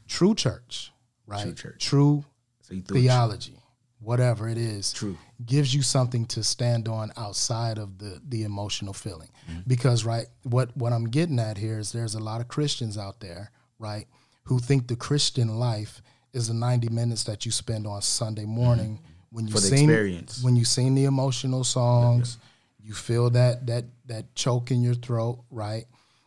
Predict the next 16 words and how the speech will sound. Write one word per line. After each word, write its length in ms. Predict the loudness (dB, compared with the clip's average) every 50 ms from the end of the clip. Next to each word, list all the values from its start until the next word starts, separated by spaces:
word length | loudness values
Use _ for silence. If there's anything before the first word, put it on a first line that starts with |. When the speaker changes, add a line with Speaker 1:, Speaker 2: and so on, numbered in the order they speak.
| _ _
Speaker 1:
And 220 | -4 0 0 0 2
then, 440 | 2 4 4 4 4 2 0 -2 -8 -14 _ _ _ _ _ _ _ _ -8
you 140 | -4 -2
know, 200 | 0 0 0 -2
you 200 | -2 -4 -4 -6
get 220 | -2 2 2 2 4
a 80 | 2
good 220 | 2 0 0 -2 0
motivational 800 | 0 0 0 0 -2 -2 -2 -2 -2 0 0 -2 -2 -2 -2 -2
word, 560 | -2 0 0 0 2 0 0 -2 -4 -6 -10 -20 _ _ _ _ _ -8
and 180 | -6 -6 -4
then 200 | -4 -4 -4 -4
it's 160 | -6 -6 -8 -8 -6
over, 380 | -4 -2 -2 -2 -4 -6 -16 -20 -20 _ _ _ _ _ -12
right? 300 | -10 -10 -10 -10 -12 -14 _ _ _ _ _ _ _ _ _ _ _ _ _ -20
But 320 | -8 -2 0 0 0 0